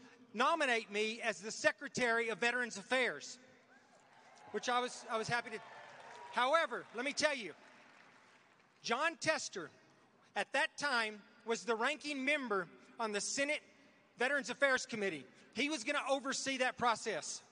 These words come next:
He was also up for re-election. It was two thousand eighteen. He decided that it was in his political best interest and would help his election if he could pr-, if he could come out and be the guy that tore down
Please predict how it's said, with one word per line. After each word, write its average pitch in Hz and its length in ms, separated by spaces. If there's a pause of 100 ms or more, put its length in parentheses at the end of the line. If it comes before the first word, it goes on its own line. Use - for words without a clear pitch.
(360)
He 311 160
was 294 160 (100)
also 320 480
up 294 160
for 285 100
re-election. 262 640
It 196 80
was 190 160
two 285 200
thousand 262 420
eighteen. 240 480 (840)
He 330 220
decided 240 760 (680)
that 233 120
it 277 60
was 233 140
in 240 100
his 302 220
political 285 500
best 226 380
interest 214 560 (300)
and 226 120
would 233 100
help 294 220
his 294 160
election 233 640 (340)
if 233 160
he 311 120
could 254 260
pr-, 262 120 (100)
if 233 120
he 277 120
could 262 200
come 277 240
out 269 260 (100)
and 196 160 (360)
be 320 200
the 269 100
guy 214 480 (300)
that 233 240
tore 330 260
down 247 460